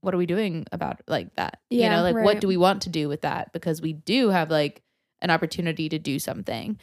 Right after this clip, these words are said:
Speaker 1: So what does that look like for us?
Speaker 2: Yeah.
Speaker 1: And how do we wanna build, or what do we wanna build together? Do we wanna build separately? Do we wanna build, like, you
Speaker 2: Mm-hmm.
Speaker 1: know,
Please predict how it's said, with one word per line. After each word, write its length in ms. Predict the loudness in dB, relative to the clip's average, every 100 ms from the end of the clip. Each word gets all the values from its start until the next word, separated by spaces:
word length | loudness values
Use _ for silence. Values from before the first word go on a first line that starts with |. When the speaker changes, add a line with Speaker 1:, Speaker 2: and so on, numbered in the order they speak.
| _ _ -4
Speaker 1:
So 140 | 0
what 100 | 2
does 120 | 0
that 140 | 0 -6
look 160 | -6
like 160 | -10 -10
for 120 | -6
us? 120 | -4
Speaker 2:
Yeah. 200 | -2 0
Speaker 1:
And 160 | -2 -2
how 180 | -4 -2
do 60 |
we 100 | -2
wanna 220 | -2 -2 -4
build, 440 | -2 -2 -2 -4
or 120 | -4
what 260 | -2 -2 -2
do 80 | -2
we 80 |
wanna 160 | -2 -2
build 220 | -4 -4
together? 440 | -8 -4 -2 0 -2
Do 80 |
we 80 | -4
wanna 160 | -6 -6
build 200 | -6 -6
separately? 480 | -6 -6 -8 -8 -6
Do 80 |
we 80 | -4
wanna 160 | -4 -4
build, 240 | -2 0
like, 120 | 0 0
you 160 | -2
Speaker 2:
Mm-hmm. 0 |
Speaker 1:
know, 160 | -4